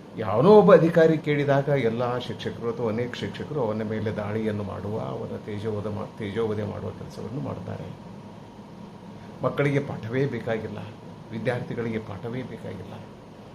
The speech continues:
ಅವರಿಗೆ ಶಿಕ್ಷಕ ಪಾಠ, ಪಾಠ ಹೇಳಲು ಶಿಕ್ಷಕ ಬರದೇ ಇದ್ರೆ ಅವರಿಗೆ ಸಂತೋಷ. ಪಾಲಕರು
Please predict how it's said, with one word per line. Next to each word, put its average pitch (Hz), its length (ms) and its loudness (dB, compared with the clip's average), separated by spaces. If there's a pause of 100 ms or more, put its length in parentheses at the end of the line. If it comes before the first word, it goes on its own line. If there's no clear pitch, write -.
(1160)
ಅವರಿಗೆ 123 480 2
ಶಿಕ್ಷಕ 139 680 0 (300)
ಪಾಠ, 123 260 0 (340)
ಪಾಠ 123 220 -2
ಹೇಳಲು 113 600 0 (440)
ಶಿಕ್ಷಕ 113 340 -6
ಬರದೇ 107 320 -4
ಇದ್ರೆ 113 240 -4
ಅವರಿಗೆ 110 260 -6
ಸಂತೋಷ. 98 440 -10 (3000)
ಪಾಲಕರು 175 720 6